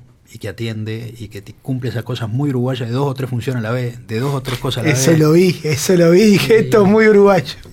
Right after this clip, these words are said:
Speaker 1: y bueno, entonces, eso habla de, de aparte sobre todo de darle cara, rostro, eh, nombres a, a estas personas, que son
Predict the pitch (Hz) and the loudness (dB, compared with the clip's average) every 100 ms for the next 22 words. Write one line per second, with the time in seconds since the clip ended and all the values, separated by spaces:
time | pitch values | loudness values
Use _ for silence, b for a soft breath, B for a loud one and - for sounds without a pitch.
0 | - 113 120 120 113 110 107 107 131 131 | -6 -2 0 0 -2 -4 -6 -4 -2 -2
1 | 135 123 101 - - - - - 139 175 | -2 -4 -6 -12 -20 -20 -20 -8 -4 0
2 | 160 123 98 92 _ _ B B B B | 0 0 -2 -10 _ _ B B B B
3 | B B - 120 123 117 107 101 95 95 | B B -10 -6 -4 -4 -8 -12 -18 -20
4 | _ _ _ _ _ - 127 127 226 202 | _ _ _ _ _ -8 -4 -2 -2 0
5 | 151 135 202 214 151 165 147 120 - 175 | -2 -2 -2 0 0 -2 -4 -6 -6 -4
6 | 175 107 113 156 170 - 98 90 - - | -4 -6 -4 -6 -6 -10 -12 -14 -16 -20
7 | 90 - - - - - 101 107 123 170 | -20 -20 -20 -20 -18 -14 -12 -8 -4 -2
8 | 143 113 107 - 110 101 110 110 113 123 | -4 -6 -8 -10 -12 -14 -14 -12 -10 -10
9 | 151 117 - 185 143 107 - _ _ 123 | -10 -10 -10 -10 -10 -14 -20 _ _ -10
10 | - 233 262 208 | -6 -4 -4 -6